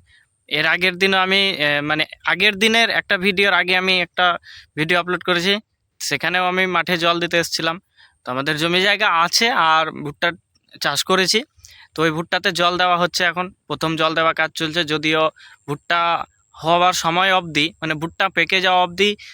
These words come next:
তিন থেকে চারবার জমিতে জল দিতে হয়। তো আজকে এসছি, এই যে মেশিন রয়েছে, আমি মেশিনটার উপরেই বসে আছি, আমি তোমাদের ভালো করে দেখাই।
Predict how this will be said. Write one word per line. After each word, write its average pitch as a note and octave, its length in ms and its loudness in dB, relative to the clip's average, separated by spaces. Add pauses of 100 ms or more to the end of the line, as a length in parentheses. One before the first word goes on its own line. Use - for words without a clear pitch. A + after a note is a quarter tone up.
(400)
তিন G#3+ 200 4
থেকে A#3 220 0 (100)
চারবার F#3+ 420 2
জমিতে F#3+ 280 0
জল D#3+ 240 0
দিতে B2+ 240 -2
হয়। A#2+ 140 -12 (480)
তো D3 80 0 (240)
আজকে D#3+ 200 -2 (100)
এসছি, - 240 -2 (120)
এই F3+ 100 2
যে F#3 80 2
মেশিন F3 340 0 (100)
রয়েছে, F3 240 0
আমি D#3+ 220 0
মেশিনটার E3 380 -2
উপরেই E3+ 320 -2
বসে D3+ 220 -4
আছি, C#3+ 220 -2
আমি D3 180 -6
তোমাদের D3 220 0 (240)
ভালো D#3+ 220 2
করে E3 200 2
দেখাই। C#3+ 220 -4